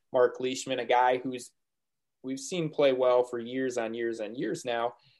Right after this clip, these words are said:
And he's, he's not the most consistent guy, <laughs> as he's proved this year. I mean, he's just never been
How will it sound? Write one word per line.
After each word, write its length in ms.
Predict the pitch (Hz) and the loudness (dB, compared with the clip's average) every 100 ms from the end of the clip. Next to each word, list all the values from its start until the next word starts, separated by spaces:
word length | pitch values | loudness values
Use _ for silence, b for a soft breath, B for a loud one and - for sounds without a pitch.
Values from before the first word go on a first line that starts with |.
| _ | _
And 120 | 175 | -2
he's, 160 | 208 202 | -2 -2
he's 300 | 190 180 185 | -6 -6 -6
not 300 | 196 294 - | -4 -4 0
the 60 | 135 | 4
most 320 | 127 117 - | 4 4 -2
consistent 640 | 113 110 - - - 90 | -12 -10 -8 -8 -8 -8
guy, 220 | 101 101 | -4 2
<laughs> 60 | 120 | 4
as 120 | 156 | 4
he's 200 | 160 - | 2 -2
proved 640 | - - 208 185 156 131 | -8 6 8 8 4 0
this 260 | 147 180 - | 4 4 2
year. 300 | 185 202 127 | 2 6 6
I 60 | 127 | 4
mean, 180 | 131 | -2
he's 160 | 131 143 | -6 -4
just 160 | 147 143 | -4 0
never 220 | 143 135 | 2 2
been 380 | 135 139 135 | 2 0 -2